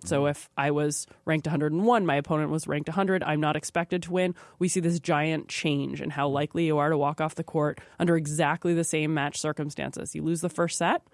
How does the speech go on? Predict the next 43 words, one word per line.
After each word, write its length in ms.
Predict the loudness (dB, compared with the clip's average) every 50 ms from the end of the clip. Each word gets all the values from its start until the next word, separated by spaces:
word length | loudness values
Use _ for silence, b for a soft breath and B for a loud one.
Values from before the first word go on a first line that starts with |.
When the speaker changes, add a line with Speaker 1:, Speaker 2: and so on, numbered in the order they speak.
| B B B B B B B B B
Speaker 1:
and 380 | 2 2 4 4 2 0 0 0
being 320 | 2 2 4 4 4 4
the 160 | 2 2 2
underdog 640 | 2 2 2 2 2 2 2 2 2 0 0 -2 -4 -2
by 200 | 0 0 2 2
that 260 | 2 0 0 0 -2
small 420 | -4 -4 -2 0 0 2 2 2 2
amount 380 | 2 2 2 2 2 0 0 -2
increases 540 | 0 0 0 0 0 0 0 0 -2 -4 -4
the 60 | -2
likelihood 380 | -2 -2 -2 -2 -2 -2 0 -2
you 60 | -2
stick 260 | -4 -4 -4 -4 -2
it 80 | 0 0
out, 180 | 2 0 2
whereas 220 | 2 0 0 0 0
being 200 | -2 -2 -2 -2
the 60 | -2
favorite, 500 | -2 -2 -2 -2 0 -2 -2 -4 -4 -6 b b b b b b b b b b _ _ -20 -6 -2
all 140 | 0 2 2
of 60 | 0
a 40 | 0
sudden 260 | 0 0 2 2 2
you 80 | 0 0
say, 380 | 0 0 2 2 2 2 0 0
"I'm 120 | -2 0
throwing 240 | 0 2 2 2 2
in 100 | 0 0
the 60 | -2
towel." 400 | -2 -2 -2 -2 -2 -4 -6 -10 _ _ _ b b b b b b b
Speaker 2:
So, 220 | b -6 -6 -4 -4
so, 280 | -2 2 2 2 2 2 0
I 60 | -2
mean, 120 | -2 0 0
this 200 | 0 0 0 0
psychology 760 | 0 0 0 0 0 2 4 4 4 4 4 2 2 2 2
is 160 | 2 0 0
basically 640 | 2 0 0 0 0 -2 -4 0 2 2 2 2 2
about 460 | 0 -2 0 2 2 2 2 0 -2 _ _ _ _ _ _ _ _ -4
embarrassment, 680 | 0 2 2 2 2 2 0 -2 -4 -6 -8 -6 -6 -6
isn't 240 | -4 -4 -4 -2
it? 160 | -2 -4 -4 -6 -8
About, 420 | -8 -4 -2 -2 0 -2 -2 -4